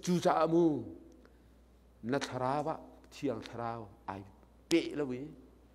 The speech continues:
Tharaw, thiang tharaw ngai lo bui na thi a chun. Hell a na ta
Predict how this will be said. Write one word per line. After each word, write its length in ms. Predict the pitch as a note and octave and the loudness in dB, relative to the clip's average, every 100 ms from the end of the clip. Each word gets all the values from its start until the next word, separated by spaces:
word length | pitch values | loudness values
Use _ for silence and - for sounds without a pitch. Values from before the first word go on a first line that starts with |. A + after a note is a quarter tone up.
| - - - | -20 -20 -10
Tharaw, 480 | D3 C3 B2+ D#3 E3 | -6 -4 -2 -6 -8
thiang 260 | - A2 - | -6 -6 -6
tharaw 320 | - C#3+ D#3+ | -2 0 0
ngai 160 | F#3+ | 0
lo 120 | G3 E3 | 2 0
bui 220 | B2+ B2+ | 0 -2
na 100 | B2+ | -4
thi 180 | - - | -6 -8
a 100 | - | -8
chun. 220 | A2 G2+ - - - - - - - - - - - - - - - - _ - | -10 -12 -14 -20 -20 -20 -20 -20 -20 -20 -20 -20 -20 -20 -20 -20 -20 -20 _ -20
Hell 320 | - B2 B2 A2 | -6 -2 0 -2
a 100 | A2+ | -8
na 80 | F#2 | -14
ta 140 | F#2+ | -14